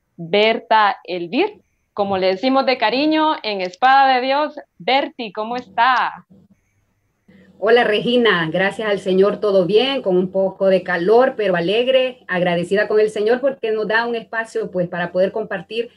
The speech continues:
Speaker 2: nuevamente este día una palabra viva.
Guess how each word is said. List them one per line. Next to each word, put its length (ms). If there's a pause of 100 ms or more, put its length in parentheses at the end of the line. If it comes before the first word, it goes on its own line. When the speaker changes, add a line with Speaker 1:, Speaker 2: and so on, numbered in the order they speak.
(260)
Speaker 2:
nuevamente 560
este 240
día 200
una 240
palabra 340
viva. 280